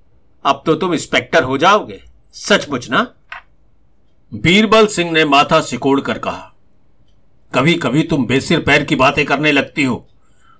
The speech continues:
मान लो मैं चुपचाप खड़ा हूं तो क्या नतीजा होगा? मैं नालायक समझा जाऊंगा और मेरी जगह कोई दूसरा आदमी भेज दिया जाएगा। कहीं शुबा हो गया कि मैं स्वराजवादियों के साथ सहानुभूति रखता हूं तो कहीं का नहीं रहूंगा।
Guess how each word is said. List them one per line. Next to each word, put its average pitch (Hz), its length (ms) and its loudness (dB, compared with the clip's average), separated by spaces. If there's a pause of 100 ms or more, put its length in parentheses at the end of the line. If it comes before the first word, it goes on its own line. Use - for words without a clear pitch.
(140)
मान 170 220 4
लो 160 180 0
मैं 165 120 2
चुपचाप 160 520 0
खड़ा 143 160 4
हूं 147 200 2
तो 143 140 -6
क्या 160 200 2
नतीजा 151 360 0
होगा? 135 380 -4 (540)
मैं 139 120 4
नालायक 156 400 6
समझा 143 300 -2
जाऊंगा 120 460 -4 (380)
और 131 100 2
मेरी 147 260 4
जगह 135 260 2
कोई 156 200 0
दूसरा 160 340 0
आदमी 139 280 2
भेज 131 260 2
दिया 135 220 -2
जाएगा। 107 400 -8 (540)
कहीं 180 180 6
शुबा 165 360 4
हो 139 200 2
गया 165 200 6
कि 165 160 0
मैं 151 240 2 (220)
स्वराजवादियों 156 800 4
के 165 240 2
साथ 170 280 2
सहानुभूति 147 640 0
रखता 156 280 2
हूं 175 120 4
तो 180 120 0
कहीं 175 320 2
का 170 120 4
नहीं 156 200 2
रहूंगा। 123 420 0